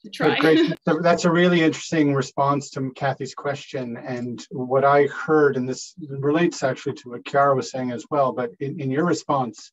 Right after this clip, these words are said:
Speaker 2: um, the more than human comes in by, uh, ch-, challenging the, the Western ontology that holds,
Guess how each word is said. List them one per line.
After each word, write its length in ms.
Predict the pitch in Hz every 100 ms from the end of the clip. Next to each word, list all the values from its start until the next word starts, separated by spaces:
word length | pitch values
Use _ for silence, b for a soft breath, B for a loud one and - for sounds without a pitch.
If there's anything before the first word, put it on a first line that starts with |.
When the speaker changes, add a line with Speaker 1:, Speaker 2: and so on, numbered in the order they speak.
| _ _ _ _ _ _ _ _ _ _ 151
Speaker 2:
um, 460 | 139 139 135 127 _ _ _ - -
the 160 | 156
more 260 | 156 185 202
than 160 | 175
human 540 | 139 - 180 175 147 131
comes 400 | 143 147 139 127
in 380 | 143 143 139 123
by, 600 | 131 123 123 120 120 143 _ -
uh, 200 | 123 120
ch-, 220 | - - -
challenging 1040 | - - 160 180 190 156 160 143 135 135
the, 240 | 127 131 135
the 100 | 127
Western 440 | 139 131 - 139
ontology 840 | 123 117 127 160 185 - 101 131 - _ b b b - 135
that 420 | 139 127 123 127 -
holds, 1000 | - - 156 151 151 139 - - -